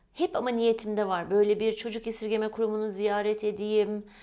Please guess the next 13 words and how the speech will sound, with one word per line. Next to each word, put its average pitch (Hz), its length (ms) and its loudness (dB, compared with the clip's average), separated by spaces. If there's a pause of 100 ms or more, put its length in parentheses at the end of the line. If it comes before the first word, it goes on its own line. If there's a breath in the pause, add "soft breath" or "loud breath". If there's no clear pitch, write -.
(260 loud breath)
Ondan 190 180 -4
sonra 190 200 -8
yaşlılar 202 580 0
evini, 202 280 0
yaşlıları 185 480 -4
da 175 80 -4
ben 165 140 -8
çok 160 240 -16
seviyorum. 151 480 -10
Çok, 208 320 -12
e, 165 340 -6
duya-, 175 380 -2
duyacağımız, 170 720 -6